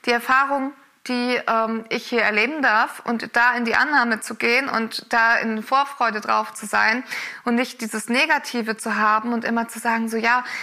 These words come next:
es wird dich ausbremsen, du wirst nicht mehr so viel arbeiten können, mach bloß jetzt alles.“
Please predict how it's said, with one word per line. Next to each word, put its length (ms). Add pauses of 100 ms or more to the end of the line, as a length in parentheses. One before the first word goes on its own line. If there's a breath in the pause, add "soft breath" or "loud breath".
(140 loud breath)
es 80
wird 160
dich 160
ausbremsen, 800
du 140
wirst 260
nicht 140
mehr 140
so 100
viel 220
arbeiten 580
können, 260
mach 200
bloß 380
jetzt 280
alles.“ 260